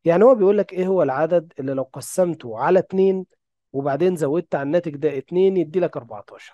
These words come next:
فطبعا أنت ممكن تحلها بتجربة الاختيارات، وممكن تعملها كمعادلة عادية، تقول: "والله أنا هخلص من الموجب الاتنين دي، نحط سالب اتنين هنا وسالب اتنين هنا"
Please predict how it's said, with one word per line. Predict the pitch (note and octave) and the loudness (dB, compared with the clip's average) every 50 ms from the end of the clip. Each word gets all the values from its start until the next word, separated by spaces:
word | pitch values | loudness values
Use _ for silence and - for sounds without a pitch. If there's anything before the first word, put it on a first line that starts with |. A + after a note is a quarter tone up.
| _ _ - | _ _ -6
فطبعا | A3+ G3 B3+ B3+ C4+ A3+ | -2 0 0 2 2 2
أنت | G3+ F#3 - F3+ | 0 0 -2 -2
ممكن | F3+ G3 - - E3 D3+ | -2 -2 -4 -4 -8 -8
تحلها | D3+ - D3 D#3 F3+ F3+ | -10 -10 -4 -2 -2 -2
بتجربة | D#3 - C#3+ B2+ C#3 D#3+ E3+ E3 D3 | -2 -4 -6 -6 -4 -4 -6 -6 -6
الاختيارات، | D3 B2 B2 B2 - - C3 A#2+ B2+ E3 G3 F#3 - _ - _ _ - - - - - _ _ - | -10 -10 -10 -12 -14 -12 -8 -4 0 0 0 0 -2 _ -20 _ _ -20 -20 -20 -20 -20 _ _ 2
وممكن | A#3 D4 - - B3 G#3+ | 2 2 4 2 -2 2
تعملها | - G3 G3 A#3 B3 A3+ G#3+ | 2 2 4 4 4 4 2
كمعادلة | - - F3+ E3 D#3+ D#3 F3+ G#3 F3+ F3+ D3 | 2 0 0 2 2 2 2 2 0 0 -2
عادية، | B2+ B2+ B2+ C#3 F3+ F3 D3+ C3 | -2 -2 -2 -2 0 0 0 -2
تقول: | B2+ - F#3+ F3 | -4 -6 -4 -2
"والله | E3 D#3 D3+ E3 F3 E3 D3+ C3+ C3+ | -2 0 0 0 -2 -2 -2 -4 -4
أنا | C3 C3 | -6 -6
هخلص | B2 C3 E3 F3 - - D3 C#3+ - - C#3+ | -6 -4 -6 -6 -6 -6 -8 -8 -8 -8 -8
من | B2+ B2 | -6 -6
الموجب | B2 B2+ C#3+ E3 F3 D#3+ D3+ C3 C3 | -4 -2 0 -2 0 0 -2 -2 -2
الاتنين | B2 B2 A#2 _ - E3 E3+ E3 D#3+ D3 | -6 -8 -8 _ 0 2 2 2 2 0
دي، | D3 E3+ E3 | 0 -2 -4
نحط | D#3 - E3 D#3 _ | -4 -4 -6 -8 _
سالب | - - E3+ D#3 D#3 C#3+ C3 | -6 -2 0 0 0 0 -2
اتنين | A#2+ - D3+ D#3 D3 D3 | -6 -4 -2 -2 0 0
هنا | D#3+ D#3 D3 | 0 0 0
وسالب | C3+ B2 - D#3+ D#3 C#3+ | -2 -2 -2 -2 -2 -2
اتنين | C#3 - E3 E3 E3 D#3 | -4 -4 -4 -4 -2 -2
هنا" | E3+ F#3+ G#3 | -2 -4 -6